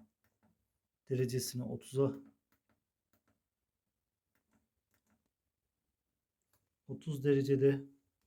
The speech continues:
toplamda kırk bir dakikaya ayarladık. Şöyle göstereyim. Artık çalışmaya başladı.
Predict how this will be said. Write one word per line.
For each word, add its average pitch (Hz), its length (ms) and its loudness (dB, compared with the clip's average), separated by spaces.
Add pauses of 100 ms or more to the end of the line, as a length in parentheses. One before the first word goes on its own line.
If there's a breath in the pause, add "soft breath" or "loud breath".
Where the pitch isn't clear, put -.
(1700)
toplamda 120 680 -6
kırk - 300 -10
bir 117 180 -4
dakikaya 117 600 -8 (720)
ayarladık. 110 840 -8 (160)
Şöyle 110 340 -12
göstereyim. 113 640 -6 (800 loud breath)
Artık 156 320 0
çalışmaya 139 640 2
başladı. 147 500 0